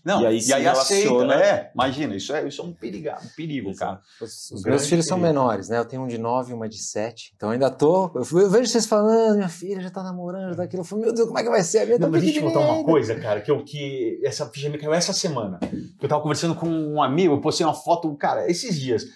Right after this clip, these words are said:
Speaker 1: da Donatella, e antes eu, eu, eu botei no stories assim, cara, eu escrevi assim, "O próximo stories vai chocar muita gente, principalmente quem tá aqui comigo desde a época do pai de menino", e botei uma foto de eu fazendo uma chuquinha na Donatella pequenininha, com os dentes banguelinhos assim. E a foto seguinte é ela hoje,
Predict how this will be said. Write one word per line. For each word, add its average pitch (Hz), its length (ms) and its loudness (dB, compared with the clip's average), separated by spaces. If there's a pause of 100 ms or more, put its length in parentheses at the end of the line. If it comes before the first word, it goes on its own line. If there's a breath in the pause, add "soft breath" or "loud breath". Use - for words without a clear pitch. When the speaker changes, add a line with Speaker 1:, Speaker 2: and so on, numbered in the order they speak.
(140)
Speaker 1:
da 120 100 2
Donatella, 139 720 4
e 139 200 4
antes 170 220 2
eu, 175 160 4
eu, 160 180 6
eu 151 280 2 (160)
botei 143 280 0
no 143 60 -2
stories 143 220 0
assim, 139 200 -4
cara, 127 380 0 (540 soft breath)
eu 131 60 4
escrevi 139 260 4
assim, 135 400 -2 (160)
"O 107 60 -16
próximo 196 380 2
stories 165 300 2
vai 143 100 4
chocar 151 300 2
muita 156 380 2
gente, 117 340 -2
principalmente 160 540 0
quem 170 180 0
tá 151 180 2
aqui 143 500 -6
comigo 139 340 -4
desde 151 240 4
a 139 60 6
época 143 240 2
do 143 120 0
pai 139 160 4
de 131 100 0
menino", 147 260 2
e - 20 2
botei 160 200 2
uma 156 140 2
foto 151 240 0
de 156 80 0
eu 156 140 4 (280 loud breath)
fazendo 143 300 2
uma 147 140 2
chuquinha 143 400 0
na 143 80 2
Donatella 143 420 2
pequenininha, 143 460 -2
com 139 80 -6
os 113 60 -6
dentes 131 220 -4
banguelinhos 127 460 0
assim. - 80 -14 (220 loud breath)
E 143 80 2
a 139 40 2
foto - 220 2
seguinte 160 400 2
é 147 40 6
ela 160 220 6
hoje, 160 520 4